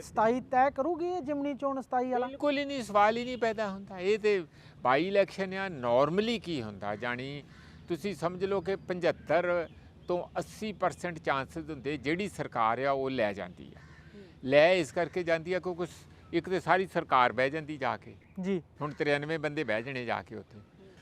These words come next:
Speaker 2: ਤਰਿਆਨਵੇਂ ਪਿੰਡਾਂ ਨੂੰ ਇੱਕ ਇੱਕ ਪ-, ਐਮ ਐਲ ਏ ਨੂੰ ਇੱਕ ਇੱਕ ਪਿੰਡ ਦੇ ਦਿਓ, ਕਿੰਨਾ ਪ੍ਰਭਾਵ ਪਾਊਗਾ?
Speaker 1: ਜੀ।
Speaker 2: ਫਿਰ ਸਰਕਾਰ ਦੇ ਖਰਚੇ ਤੇ ਬਹਿਣੇ ਆ, ਕੋਈ ਇਹ ਥੋੜ੍ਹੀ ਕਿ ਵੀ ਇੰਜ ਬਹਿਣੇ ਆ ਕਿ ਆਪਣੀ ਜੇਬਾਂ ਤੋਂ ਖਰਚੇ, ਪਾਰਟੀ ਦੇ ਖਰਚੇ ਚੱਲਣੇ,
Speaker 1: ਹੂੰ।
Speaker 2: ਕਿਉਂਕਿ ਉਹ ਐਮ ਐਲ ਏ ਵੀ ਆ, ਕੋਈ ਸਾਡੇ ਫਰਕ ਦੇ ਪਾ ਕੇ ਦੇਖਦਾ ਨਹੀਂ ਹੈਗਾ।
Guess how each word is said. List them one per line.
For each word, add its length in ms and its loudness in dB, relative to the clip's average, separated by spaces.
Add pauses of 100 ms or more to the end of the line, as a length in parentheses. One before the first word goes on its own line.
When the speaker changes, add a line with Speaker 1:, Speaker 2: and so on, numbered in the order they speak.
Speaker 2:
ਤਰਿਆਨਵੇਂ 440 2
ਪਿੰਡਾਂ 300 2
ਨੂੰ 120 0
ਇੱਕ 100 0
ਇੱਕ 180 -2
ਪ-, 300 -6
ਐਮ 220 -4
ਐਲ 140 2
ਏ 40 0
ਨੂੰ 120 -6
ਇੱਕ 100 -6
ਇੱਕ 140 -6
ਪਿੰਡ 260 -6
ਦੇ 200 -4
ਦਿਓ, 120 -4
ਕਿੰਨਾ 280 -6
ਪ੍ਰਭਾਵ 380 0
ਪਾਊਗਾ? 380 -4 (480)
Speaker 1:
ਜੀ। 100 -14
Speaker 2:
ਫਿਰ 140 2
ਸਰਕਾਰ 540 6
ਦੇ 120 0
ਖਰਚੇ 440 -4
ਤੇ 120 -2
ਬਹਿਣੇ 360 -2
ਆ, 40 -8
ਕੋਈ 220 -4
ਇਹ 140 0
ਥੋੜ੍ਹੀ 300 -6
ਕਿ 100 -10
ਵੀ 180 0
ਇੰਜ 200 2
ਬਹਿਣੇ 360 0
ਆ 60 -2
ਕਿ 120 -2
ਆਪਣੀ 280 -2
ਜੇਬਾਂ 300 -4
ਤੋਂ 100 -4
ਖਰਚੇ, 300 -8
ਪਾਰਟੀ 380 0
ਦੇ 120 -8
ਖਰਚੇ 340 -8
ਚੱਲਣੇ, 380 -10
Speaker 1:
ਹੂੰ। 420 -18
Speaker 2:
ਕਿਉਂਕਿ 200 6
ਉਹ 180 10
ਐਮ 200 6
ਐਲ 180 2
ਏ 60 0
ਵੀ 180 -6
ਆ, 80 -6
ਕੋਈ 200 -6
ਸਾਡੇ 280 -2
ਫਰਕ 280 -8
ਦੇ 120 -8
ਪਾ 220 -2
ਕੇ 100 -12
ਦੇਖਦਾ 420 -4
ਨਹੀਂ 180 -8
ਹੈਗਾ। 260 -8